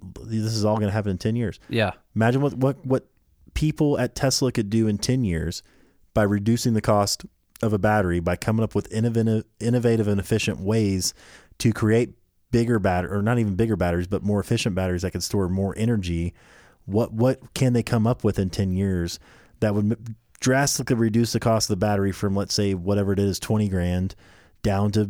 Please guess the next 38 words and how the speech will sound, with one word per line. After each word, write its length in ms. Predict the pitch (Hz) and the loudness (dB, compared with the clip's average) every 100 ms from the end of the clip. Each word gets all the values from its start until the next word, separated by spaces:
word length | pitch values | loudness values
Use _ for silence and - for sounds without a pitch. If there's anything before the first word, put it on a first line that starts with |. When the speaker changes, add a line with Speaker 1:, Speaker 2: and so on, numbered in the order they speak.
| - | -4
Speaker 1:
five 380 | - 113 143 147 | -6 0 0 0
grand? 380 | 101 80 - - _ | -2 -6 -10 -20 _
Speaker 2:
Yeah. 200 | - 123 | -2 0
Speaker 1:
And 40 | 104 | 2
now 80 | 120 | 4
you 140 | 123 | 2
have 100 | 107 | 2
Teslas 440 | - 120 - 110 | 2 0 2 0
that 120 | 117 107 | 0 0
cost 420 | 113 113 - - | 0 0 -2 -4
twenty-five 480 | 127 123 123 127 135 | -2 0 0 0 0
thousand, 380 | 95 78 85 - - - - | -2 -2 -8 -16 -20 -12 -6
like 160 | 98 | -2
a 40 | 98 | 0
regular 380 | 107 107 104 | 0 2 0
car, 300 | 92 131 127 | 0 0 0
instead 320 | 82 78 - 92 | -2 -4 -2 -2
of 140 | 87 - - | -4 -8 -4
thirty-two. 540 | 101 104 - 135 - - - | 0 0 0 -2 -4 -10 -2
Speaker 2:
Well, 240 | 151 165 | 0 0
and 160 | 139 156 | 0 0
that's 220 | 165 - | -2 -4
the 80 | 127 | -6
point, 260 | - 160 117 | -2 0 0
because 420 | 107 117 107 - | -4 -4 -4 -8
we're 320 | 127 127 156 | -4 -2 0
not 240 | 180 185 123 | 0 -2 -2
just 240 | 120 - | -2 -2
sitting 220 | 120 - | -6 -4
here 200 | 104 107 | -4 -4
being 460 | 101 107 101 98 - _ - | -2 -2 -2 -2 -6 _ -4
anti-solution, 1040 | 113 110 107 104 98 - 101 107 101 87 | -2 -2 -2 -2 -4 -6 -6 -4 -4 -6
anti-solution, 800 | 87 110 110 104 - 107 92 95 | -4 -4 -2 -4 -4 -8 -6 -6
anti 460 | 101 110 113 107 104 - | -6 -4 -2 -2 -2 -6
every 260 | 123 110 107 | -6 -4 -4
single 260 | - 104 98 | -4 -4 -4
thing, 280 | 110 101 | -4 -2
but 160 | 107 | -2